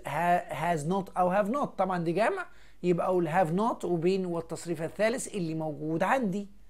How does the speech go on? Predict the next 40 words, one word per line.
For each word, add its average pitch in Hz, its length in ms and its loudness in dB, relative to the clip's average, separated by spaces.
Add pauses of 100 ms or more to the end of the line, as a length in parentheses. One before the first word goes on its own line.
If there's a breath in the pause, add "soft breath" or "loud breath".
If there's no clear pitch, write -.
(360 soft breath)
لاحظ 180 300 4
التحول 190 520 2
has 180 280 2
إلى 185 180 0
have 202 300 2
حسب 180 380 -2
نائب 214 280 0
الفعل، 226 340 0
الكلام 202 540 0
اللي 196 120 2
أنا 185 100 0
بقول 214 220 4
لك 208 140 6
عليه، 214 360 6
صحصح 202 440 2
شوية. 208 480 2 (920 loud breath)
وبرضو 226 500 4
إذا 233 220 4
كان 294 180 0 (160)
yes - 40 -4
or 254 280 0
no 247 60 2
question، 254 420 -2 (200)
برضو 220 420 2
ببدأ 214 380 8
ب 180 100 -2
has 254 280 0
أو 214 180 4
have. 269 240 2 (520 soft breath)
خلي 185 220 4
بالك، 277 280 4
has 349 160 0
أو 247 200 6
have 277 120 4
بحطها 247 520 0
بناء 262 420 0
على 226 320 2
نائب 208 520 0
الفعل 170 460 2
الجديد، 240 600 2